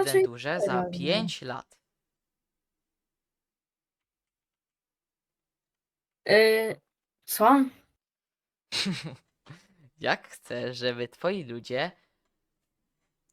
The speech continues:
Speaker 1: mm, mówili o tobie za pięć lat po twojej prezydenturze?
Speaker 2: Y, dobry prezydent,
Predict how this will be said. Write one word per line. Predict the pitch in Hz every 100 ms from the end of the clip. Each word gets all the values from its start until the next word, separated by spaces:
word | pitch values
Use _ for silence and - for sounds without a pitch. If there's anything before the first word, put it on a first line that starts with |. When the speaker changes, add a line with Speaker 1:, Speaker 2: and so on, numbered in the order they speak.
| _ - -
Speaker 1:
mm, | 135 139 135 131 131 _ _ _ _ _ _ _ _ _ _ _ _ _ _ _ -
mówili | 151 185 196 131
o | 123
tobie | 131 127 175
za | 156
pięć | 160 180 -
lat | 113 -
po | - 175
twojej | 180 160
prezydenturze? | 165 165 156 147 135 147 143 - _ _ _ _ _ _ _ _ _ _ _ - - _ _ _ _ _ _ _ _ _ _ _ _ _ _ _ _ _ _ _ _ _ _ _ _ -
Speaker 2:
Y, | 156 190 196
dobry | 190 208 208 214
prezydent, | 208 214 202 220 202 208 208 208 202 -